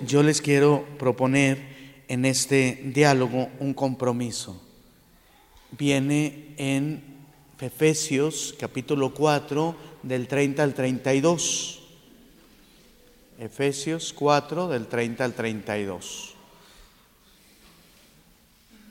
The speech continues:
"Que no anide el mal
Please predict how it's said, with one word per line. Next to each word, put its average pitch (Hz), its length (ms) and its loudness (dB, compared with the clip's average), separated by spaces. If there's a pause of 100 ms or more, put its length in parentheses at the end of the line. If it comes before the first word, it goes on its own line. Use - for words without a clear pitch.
(1120)
"Que 139 160 4
no 160 240 6
anide 175 480 6
el 139 100 4
mal 180 560 2